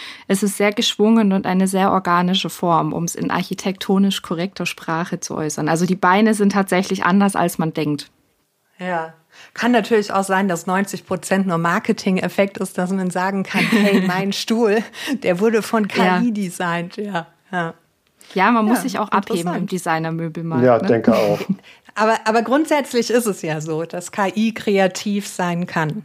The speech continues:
Speaker 2: Ja, das wurde ja auch ganz viel diskutiert noch vor ein paar Jahren und mittlerweile gibt's eigentlich kaum jemand, der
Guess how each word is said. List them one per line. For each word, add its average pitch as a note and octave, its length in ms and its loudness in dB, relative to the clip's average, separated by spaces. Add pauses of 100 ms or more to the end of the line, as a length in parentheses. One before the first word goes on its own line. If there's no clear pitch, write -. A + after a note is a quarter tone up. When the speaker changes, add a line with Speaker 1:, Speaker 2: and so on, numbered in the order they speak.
(120)
Speaker 2:
Ja, F3 220 0
das E3+ 160 -6
wurde G3 180 4
ja F3+ 240 4
auch G3 240 2
ganz F#3+ 240 -4
viel G3 200 -2
diskutiert A3+ 640 -2
noch F#3+ 160 -2
vor F#3 200 -2
ein F3+ 140 0
paar F3+ 180 0
Jahren F3 400 2
und F3 120 2
mittlerweile F3+ 500 2
gibt's - 240 -6
eigentlich F3 340 -4
kaum F#3+ 300 2
jemand, E3 340 -2
der E3 160 -4